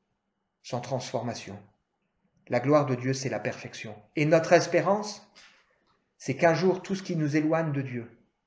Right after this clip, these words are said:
le péché, soit définitivement réglé. Quand nous serons au ciel avec le Seigneur, cette espérance qui est la nôtre, c'est qu'il n'y aura plus le péché.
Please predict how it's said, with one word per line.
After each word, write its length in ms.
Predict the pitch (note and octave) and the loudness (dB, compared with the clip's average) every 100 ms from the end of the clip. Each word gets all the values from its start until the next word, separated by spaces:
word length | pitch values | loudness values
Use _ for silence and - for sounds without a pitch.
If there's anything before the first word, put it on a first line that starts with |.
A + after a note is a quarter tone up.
| _ _ _ _ - | _ _ _ _ -12
le 120 | A2+ | -10
péché, 400 | - B2 - D#3 - - _ _ _ _ _ _ _ _ | -2 -2 0 -2 -6 -18 _ _ _ _ _ _ _ _
soit 520 | - C#3+ C#3 B2+ B2+ | -6 0 2 2 2
définitivement 720 | D#3 D#3 D#3 C#3+ C#3 B2+ B2+ | 2 2 0 -2 -4 -4 -4
réglé. 420 | A#2 A#2 A2+ G#2+ - _ _ - | -4 -6 -8 -12 -16 _ _ -6
Quand 200 | C3 D3+ | -4 -2
nous 100 | D3 | -4
serons 240 | - F#3 | 0 2
au 40 | E3 | 2
ciel 480 | - G3+ F#3+ B2 - _ - | 2 2 2 -4 -12 _ -8
avec 300 | B2+ C3+ C#3+ | -4 -2 -4
le 40 | |
Seigneur, 540 | - C#3+ E3 F3 - - _ _ _ _ _ _ _ _ _ _ _ _ _ | -4 -4 -4 -6 -10 -20 _ _ _ _ _ _ _ _ _ _ _ _ _
cette 380 | - D3 C#3+ C#3 A#2 - - _ _ _ _ _ _ _ | -2 0 2 2 0 -2 -18 _ _ _ _ _ _ _
espérance 560 | - F#3 - E3+ F3+ F3+ | 4 4 6 6 6 2
qui 140 | - | 0
est 20 | C#3+ | 4
la 140 | C#3+ | 4
nôtre, 180 | D3+ D3 | 4 0
c'est 160 | - | -4
qu'il 140 | C3+ C3+ | -4 0
n'y 80 | C3 | 0
aura 200 | B2+ B2 | 0 -2
plus 140 | C3 | -2
le 140 | A#2+ | -4
péché. 320 | - G#2+ - | -4 -6 -8